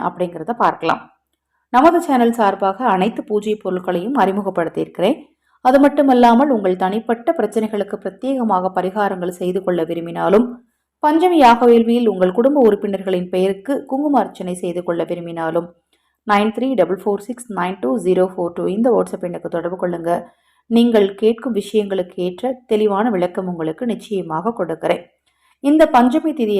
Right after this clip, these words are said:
அன்று காலை எழுந்ததும் நீங்க வந்து இதுக்கு முத நாள் நைட்டே வந்து ப்ரிப்பேர் பண்ணி வச்சுக்கணும். அதாவது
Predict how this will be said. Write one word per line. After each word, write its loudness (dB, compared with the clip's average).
அன்று -2
காலை 4
எழுந்ததும் -2
நீங்க -4
வந்து 0
இதுக்கு -4
முத -2
நாள் 0
நைட்டே -6
வந்து -6
ப்ரிப்பேர் -4
பண்ணி -12
வச்சுக்கணும். -6
அதாவது 2